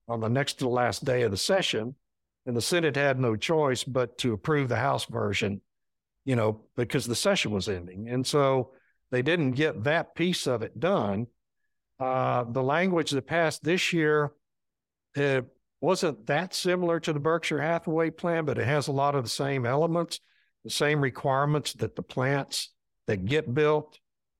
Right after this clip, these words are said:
have on-site storage of natural gas, so they're not dependent on the transportation infrastructure, seven days of, of, of fuel storage on-site and, and things like that, and proper weatherization, so that you're gonna have,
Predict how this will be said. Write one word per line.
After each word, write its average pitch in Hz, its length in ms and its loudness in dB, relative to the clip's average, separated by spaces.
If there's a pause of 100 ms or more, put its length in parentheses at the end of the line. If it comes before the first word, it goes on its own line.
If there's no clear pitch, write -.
have 110 240 -2
on-site 143 800 0
storage 143 680 0
of 143 80 -2
natural 147 380 -2
gas, 143 320 0
so - 140 -4
they're 87 120 -2
not 120 340 -2
dependent 147 420 -2
on 135 120 -2
the 131 60 -2
transportation 139 840 -2
infrastructure, 139 720 -4 (380)
seven 135 400 0
days 139 420 2
of, 107 340 -2
of, 107 300 0 (220)
of 104 300 0 (100)
fuel 143 280 2
storage 139 640 -2 (260)
on-site 143 640 0 (840)
and, 120 480 0
and 117 200 0
things 147 300 0
like 131 220 0
that, 131 200 0
and 104 80 -4
proper 135 300 0
weatherization, 131 920 0
so 127 180 0
that 131 320 0
you're 135 100 -2
gonna 131 240 -2
have, 156 540 0